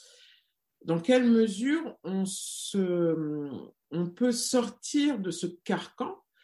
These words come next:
Parce que quelque part, même politiquement ou sociétalement, ce qui sort, c'est quoi ?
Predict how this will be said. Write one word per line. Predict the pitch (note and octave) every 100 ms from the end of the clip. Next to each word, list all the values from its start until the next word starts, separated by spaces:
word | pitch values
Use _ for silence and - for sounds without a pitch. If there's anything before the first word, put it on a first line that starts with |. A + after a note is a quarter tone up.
| - _
Parce | G3 -
que |
quelque | G#3 C4+ B3 C4
part, | - B3+ B3 A3 E3 A#2+ _ _ _ _ _ _ _ _ _ _ _ _ _ _ _ _ _ _ _ _ _ _ F3
même | F3 E3 - _
politiquement | - F#3 F#3 A#3 - G3+ G#3+ A3+
ou | G3
sociétalement, | - C#4+ - G#3+ G3 F3 A3
ce | G3+ -
qui | -
sort, | - F#4 -
c'est | G#3+ G3+
quoi ? | E3